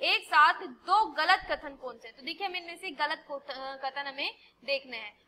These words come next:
हमें चार options भी दिए हुए हैं। देखिए, इनमें से गलत कथन कौन सा है, ये हम देखते हैं। देखिए, स्पोरोफाइट, स्पोरोफाइट जो है, स्पोरोफाइट लीवर वॉट के बजाय,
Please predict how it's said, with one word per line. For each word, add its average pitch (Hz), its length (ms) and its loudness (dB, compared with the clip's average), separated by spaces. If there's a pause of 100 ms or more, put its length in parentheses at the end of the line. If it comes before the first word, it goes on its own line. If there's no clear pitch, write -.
हमें 302 180 -8
चार 302 220 6
options 294 400 -6
भी 320 100 -12
दिए 320 240 -6
हुए 320 80 -4
हैं। 330 260 -6 (320)
देखिए, 381 200 -4
इनमें 403 120 -10
से - 100 -6
गलत 349 380 2
कथन 359 220 -4
कौन 277 200 -4
सा 285 80 -6
है, 294 60 -2
ये 302 60 0
हम 302 120 -4
देखते 226 280 -6
हैं। 202 140 -12 (460)
देखिए, 349 520 -4 (2750)
स्पोरोफाइट, 415 760 4 (1300)
स्पोरोफाइट - 2000 -2
जो 262 140 -2
है, 233 360 -6 (560)
स्पोरोफाइट 330 1080 0
लीवर 381 360 4
वॉट 381 320 2
के 311 80 0
बजाय, 226 360 -4